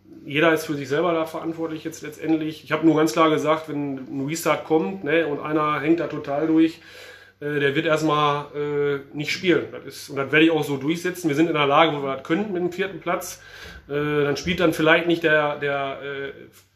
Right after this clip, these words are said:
talentierteste oder vielleicht der Beste, sondern einfach der fitteste. Das werden wir auch so durchziehen und dann ist jeder Spieler für sich selber verantwortlich. Jetzt am Dienstag haben wir tatsächlich nochmal ein Zoom-Meeting mit dem gesamten Verein, ne? Also wer, der Björn Lavatti macht das mit erste, zweite, dritte, Damen,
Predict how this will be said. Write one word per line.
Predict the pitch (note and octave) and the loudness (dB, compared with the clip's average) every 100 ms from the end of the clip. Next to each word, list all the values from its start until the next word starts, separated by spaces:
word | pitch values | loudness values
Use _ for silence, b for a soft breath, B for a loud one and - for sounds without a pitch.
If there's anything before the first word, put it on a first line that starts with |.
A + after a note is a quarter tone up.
| _ _ | _ _
talentierteste | - D3+ C#3+ - G3 G3+ - E3+ | -6 -2 0 4 4 4 0 0
oder | D3 C#3 | 0 0
vielleicht | D3+ C#3 | -2 -6
der | B2+ | -4
Beste, | E3 - F3 | -4 -4 -6
sondern | C#3+ C#3+ | -6 -6
einfach | C#3 | -8
der | C3 | -10
fitteste. | - - C3+ A#2+ | -12 -16 -18 -18
Das | A2 - C3 B2+ - | -18 -20 -20 -20 -18
werden | - C3+ C#3 D3+ D3+ | -18 -8 0 2 2
wir | |
auch | C#3 | 0
so | C3 | -2
durchziehen | B2+ D3+ - D#3 C#3+ | -4 -8 -8 -8 -6
und | C3 | -4
dann | C3 B2+ B B | -6 -8 B B
ist | - | 0
jeder | D3 D#3 | 4 4
Spieler | E3 D#3+ | 4 2
für | D3+ | 2
sich | C3+ | -6
selber | B2 C3+ C3 | -6 -4 -6
verantwortlich. | - A2+ A2+ A2+ - B B | -8 -16 -16 -18 -20 B B
Jetzt | A2 F3 | 2 6
am | F3 | 6
Dienstag | A3+ A#3 | 6 6
haben | G#3+ | 6
wir | G#3+ | 6
tatsächlich | F#3 F3+ G#3+ G#3+ | 4 2 0 0
nochmal | G#3+ G3 | 0 2
ein | E3 | 0
Zoom-Meeting | F#3 A3+ A3+ A3 G#3 F3+ D#3+ | -4 -6 -8 -6 -4 -4 -2
mit | E3 D#3+ | -2 0
dem | D#3 | -2
gesamten | D3+ E3+ G3 | 0 0 0
Verein, | - C#3+ B2+ A2 | -6 -6 -6 -8
ne? | C#3+ F3 | -10 -10
Also | C#3 C3+ C3 | -8 -6 0
wer, | C#3+ D3 | 0 2
der | C#3+ | 0
Björn | C#3 E3+ | 4 4
Lavatti | D#3 D#3+ D3+ | 2 0 -2
macht | E3 - | -4 -4
das | G3 - | -6 -4
mit | D#3+ - - | -6 -6 -4
erste, | F3 F3 F3+ E3+ | -4 -4 -4 -6
zweite, | D#3 D#3 E3 D3 | -2 0 0 -2
dritte, | D#3 F3 F3+ D#3 | -4 -2 -4 -4
Damen, | D3 E3 F#3+ G3 | -2 -2 -2 -6